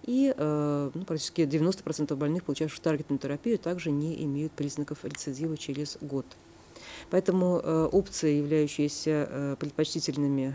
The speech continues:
э, после, э, у больных с третьей и четвертой для ниволумаба стадии, это, э, иммунотерапия, ниволумаб, пембролизумаб и комбинация таргетных препаратов при наличии, э, мутации в гене бирав.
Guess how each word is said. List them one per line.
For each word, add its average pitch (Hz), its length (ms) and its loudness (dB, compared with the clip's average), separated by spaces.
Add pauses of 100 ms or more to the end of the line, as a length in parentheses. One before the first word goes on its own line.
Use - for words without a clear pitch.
э, 139 240 -6
после, 143 420 -2 (600)
э, 139 960 -2
у 151 100 2
больных 160 440 2 (100)
с 139 540 -2 (280)
третьей 196 640 2
и 147 380 0
четвертой 151 460 0
для 143 100 0
ниволумаба 170 500 0
стадии, 175 480 -2 (300)
это, 185 380 2
э, 143 480 2
иммунотерапия, 175 920 2
ниволумаб, 208 560 2 (220)
пембролизумаб 170 680 0 (180)
и 233 140 -2
комбинация 156 760 0 (260)
таргетных 156 380 -2
препаратов 175 500 -2
при 151 160 -4
наличии, 160 580 0
э, 135 480 -4
мутации 151 380 -4
в - 80 -6
гене 143 240 -2
бирав. 139 360 -4